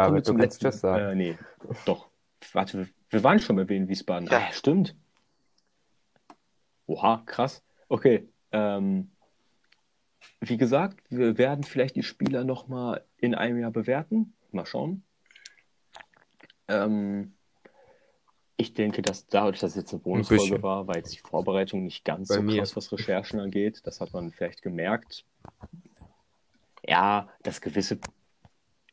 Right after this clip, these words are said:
Speaker 1: ja, ich meine, jeder wie er will, aber Sachen aufschreiben und sie nicht mehr lesen können, das ist was,
Speaker 2: Ich
Speaker 1: was
Speaker 2: auch.
Speaker 1: anderes. <laughs>
Speaker 3: Ja, ich muss auch noch Geschichte machen.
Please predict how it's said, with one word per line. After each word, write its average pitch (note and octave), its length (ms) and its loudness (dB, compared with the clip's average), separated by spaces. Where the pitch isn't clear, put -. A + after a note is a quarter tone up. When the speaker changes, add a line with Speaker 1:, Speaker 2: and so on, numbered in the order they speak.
Speaker 1:
ja, G2+ 300 8
ich G2 160 -4
meine, G#2 240 0
jeder G#2+ 380 4
wie A2+ 100 6
er G#2 140 6
will, A#2+ 280 8
aber F#2+ 460 0
Sachen G#2 420 0
aufschreiben A2 580 4
und A2+ 60 2
sie A2+ 120 4
nicht A2 180 6
mehr G#2+ 100 4
lesen B2+ 400 4
können, C3 220 2
das A2+ 100 0
ist - 180 -12
was, - 380 -10
Speaker 2:
Ich G#2+ 140 -6
Speaker 1:
was D#3 120 4
Speaker 2:
auch. - 60 0
Speaker 1:
anderes. C3 500 0
<laughs> - 120 -6
Speaker 3:
Ja, F2 460 6
ich - 280 4
muss G#2+ 160 0
auch F#2 80 6
noch G2 100 -2
Geschichte - 400 0
machen. G2 320 -6